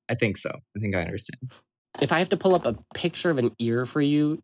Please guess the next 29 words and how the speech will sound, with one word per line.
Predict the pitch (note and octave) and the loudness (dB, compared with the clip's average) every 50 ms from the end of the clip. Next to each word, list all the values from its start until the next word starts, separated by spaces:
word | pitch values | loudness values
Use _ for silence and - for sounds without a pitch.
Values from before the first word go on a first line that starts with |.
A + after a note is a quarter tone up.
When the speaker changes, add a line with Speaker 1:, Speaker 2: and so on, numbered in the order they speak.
| _ | _
Speaker 2:
and | - C3 C3+ C3 | 2 4 4 4
just, | A#2+ F#3+ - - - | 4 2 0 2 6
like, | C#3 C#3 C#3+ | 6 6 8
Speaker 1:
No, | C3+ A#2 F#2 - - | 6 4 2 -2 0
I, | - A2 B2 C#3 | 0 2 2 4
I | A#2+ A2 C#3 D3 | 4 4 4 4
understand. | D#3 D3+ D3 D#3 D3 - B2 G#2 F#2+ D2 | 4 6 6 4 6 4 2 2 2 2
I, | F2 A#2+ C3+ G2+ A#2 C3 | 2 2 4 4 2 2
I | |
felt | C3+ - E3 D3 C3 - | 2 2 2 2 4 4
it. | A#2+ G#2+ C#2 | 2 2 4
I, | D2 A2+ C3 C3 A2 | 2 2 2 4 4
I | A#2+ | 4
did | B2+ B2 D3 D#3 D3+ D3 | 4 4 4 4 4 4
the, | C#3+ C3+ C3 B2 A2+ A2 G2+ F2+ - - _ _ - | 4 4 6 6 6 4 4 2 -2 -10 _ _ -2
the | A#2 | 0
demonstration | G#2 - A#2+ A#2+ A#2 G#2 - - - G#2 G2+ - - F2+ D#2+ D#2+ | 2 2 4 4 4 4 4 2 2 2 2 2 2 0 -2 -4
that | D2+ A1+ | -6 -6
you | - E2 D#2+ D2+ E2+ A2+ - _ _ _ _ | -6 -8 -8 -8 -8 -12 -14 _ _ _ _
put | - G2+ | -4 -2
on | F#2 F2+ F2 F2+ | 0 0 -2 -2
for | F#2 - D#2+ D#2 | -4 -6 -6 -6
us. | - - C3 - - - - - - _ _ _ _ _ _ _ _ _ _ - - _ _ - | -4 -6 -2 -2 -2 -2 -2 -6 -12 _ _ _ _ _ _ _ _ _ _ -14 -14 _ _ 0
Speaker 2:
My | B2+ B2 A#2+ | 2 2 2
car | - - B2+ A#2+ A#2+ | 4 4 6 6 6
accident | A2+ A#2 A2+ - - B2 B2+ A#2+ | 4 2 0 0 0 0 -2 -2
causer? | - - D3 C#3 C3+ C3+ C#3+ C#3+ - _ _ _ _ _ _ _ _ _ _ _ _ _ _ _ _ - | -2 0 0 0 0 0 -2 -4 -6 _ _ _ _ _ _ _ _ _ _ _ _ _ _ _ _ 0
Speaker 1:
Um, | A2+ A#2 A2+ A2 A2 G#2+ G#2+ G#2+ F#2+ D#2 | 2 2 4 4 4 4 2 2 -2 0
yes. | G#2+ A2+ G#2+ F2 A2+ A#2 - - - | 0 0 0 2 0 0 -2 -2 -4